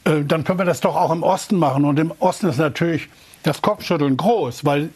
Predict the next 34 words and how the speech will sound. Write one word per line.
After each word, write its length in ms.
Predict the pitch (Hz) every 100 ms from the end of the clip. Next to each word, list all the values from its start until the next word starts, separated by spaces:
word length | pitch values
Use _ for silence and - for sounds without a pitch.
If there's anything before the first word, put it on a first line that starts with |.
| -
die 300 | 240 - 185
Infrastruktur 800 | 190 - 151 - 165 - 208 196
und 140 | 160
die 80 | 147
Möglichkeiten, 720 | 151 202 - - 165 160 156 -
andere 300 | 214 240 160
Jobs 340 | 131 143 135
zu 120 | - 135
kriegen, 340 | - 156 160 - - -
sind 220 | 185 170
ganz 320 | 165 160 - -
anders, 440 | 170 196 160 -
viel 240 | - 165 165
unterentwickelter 960 | 185 220 175 151 120 156 156 147 151
als 200 | 147 143
in 80 | 151
Nordrhein-Westfalen. 920 | 147 143 143 135 - - 185 156 117 - - - - -
Äh, 200 | 175 160 165 -
das 260 | 160 190 -
alles 380 | - 190 233 -
überfordert 840 | 208 175 139 - 151 214 233 139
die 80 | 143
Menschen. 540 | 123 120 101 - 104 -
Und 220 | 156 156 - _ _ 202
wenn 520 | 143 151 - 190 160
sie 100 | 165
überfordert 680 | 160 151 - 185 208 147 117
sind, 280 | 147 151
dann 180 | 156 135
wenden 340 | 143 190 247 139
sie 140 | 143
sich 320 | 135 139 -
ab. 240 | 135 - - - - - - - _ -
Und 260 | 160 165